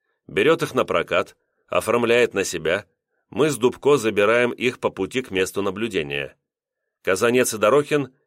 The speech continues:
из условленного места. Смит как раз сейчас этим и занимается. Теперь нужно подкрепиться, потом три часа на отдых, а там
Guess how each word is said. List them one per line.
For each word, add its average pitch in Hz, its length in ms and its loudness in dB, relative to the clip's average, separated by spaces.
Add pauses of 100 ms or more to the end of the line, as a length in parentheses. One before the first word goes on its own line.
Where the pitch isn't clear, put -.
из 135 180 -6
условленного 104 640 0
места. 82 460 -4 (460)
Смит 120 380 -4
как 143 200 0
раз 127 200 2
сейчас 107 440 -2
этим 95 300 -2
и 92 40 -2
занимается. 87 800 -4 (800)
Теперь 127 300 0
нужно 127 260 2
подкрепиться, 113 840 -4 (400)
потом 139 360 -2
три 139 180 0
часа 135 260 -2
на 127 140 2
отдых, 73 480 -4 (440)
а 80 140 -2
там 147 380 -2